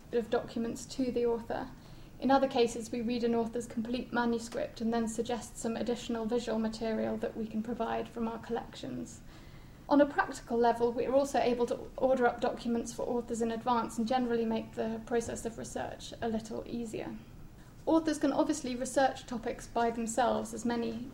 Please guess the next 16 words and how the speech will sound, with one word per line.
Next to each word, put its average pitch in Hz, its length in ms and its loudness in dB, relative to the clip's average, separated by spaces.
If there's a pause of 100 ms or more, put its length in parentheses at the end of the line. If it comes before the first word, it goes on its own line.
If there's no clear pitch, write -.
(120)
do, 233 400 -2
but 240 120 -4
our 240 200 4
in-house 262 400 4
experts - 560 -2 (100)
have 277 140 6
often 240 320 2
worked 233 460 2
here 233 180 0
for 226 100 -4
decades, 226 640 -2
and 226 120 -2
so 233 160 0
they're 240 220 2
able 262 320 4
to, 226 400 -4